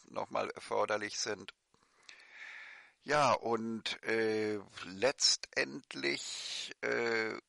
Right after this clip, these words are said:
gucken wir's uns doch mal an. Also die Partei, da wurde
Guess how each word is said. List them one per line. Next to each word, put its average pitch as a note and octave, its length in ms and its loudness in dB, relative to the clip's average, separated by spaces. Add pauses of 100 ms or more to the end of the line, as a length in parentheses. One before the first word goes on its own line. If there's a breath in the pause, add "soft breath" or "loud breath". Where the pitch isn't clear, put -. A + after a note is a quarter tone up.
(100)
gucken B2+ 320 -6
wir's A#2+ 180 2
uns - 220 -2
doch G#2+ 180 -2
mal F#2 200 0
an. - 480 0
Also G2+ 580 4
die F2+ 180 -14
Partei, A2 720 2 (760 loud breath)
da G2+ 220 4
wurde B2 500 0